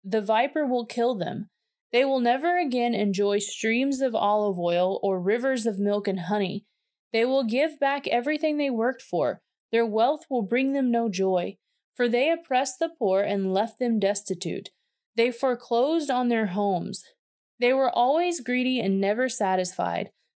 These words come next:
Nothing remains of all the things they have dreamed about. Nothing is left after they finish gorging themselves. Therefore, their prosperity will not endure. In the midst of plenty, they will run into trouble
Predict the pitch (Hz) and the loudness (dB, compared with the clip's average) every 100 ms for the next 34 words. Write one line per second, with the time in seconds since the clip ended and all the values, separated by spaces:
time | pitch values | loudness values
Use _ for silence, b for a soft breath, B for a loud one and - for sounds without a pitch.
0 | - 214 262 285 349 339 339 269 214 240 | -2 0 0 0 0 0 0 0 0 2
1 | 254 233 196 - 202 247 285 277 226 214 | 2 2 0 -2 0 0 -2 -2 -2 0
2 | 220 196 202 208 196 170 190 226 196 165 | 0 0 0 0 -2 -2 -2 0 0 -2
3 | 156 165 - - _ _ 220 220 254 339 | -4 -8 -10 -20 _ _ -2 0 0 0
4 | 330 349 262 220 233 233 - 214 233 214 | 0 2 2 2 2 -2 -4 -4 -2 -2
5 | 214 240 247 262 - 208 202 196 185 175 | -2 -2 -2 -2 -4 -2 -2 0 -2 0
6 | 165 - 180 - - - - _ - 220 | 2 2 2 0 -2 -2 -6 _ -4 0
7 | 285 311 285 269 285 285 208 226 226 220 | 0 0 -2 0 0 -2 -2 -2 0 0
8 | 208 - 214 233 254 294 254 208 196 190 | 0 2 2 0 0 0 0 0 0 0
9 | 226 214 190 185 175 170 175 _ _ _ | -2 -2 -2 -2 -2 -4 -8 _ _ _
10 | _ 254 294 311 285 294 - 269 - 262 | _ -2 0 0 2 4 2 -2 -4 -2
11 | 233 214 220 - 233 226 214 214 233 285 | 0 -2 -4 -4 0 0 0 0 0 -2
12 | 285 285 254 220 202 214 214 | -4 -4 0 0 0 -2 -4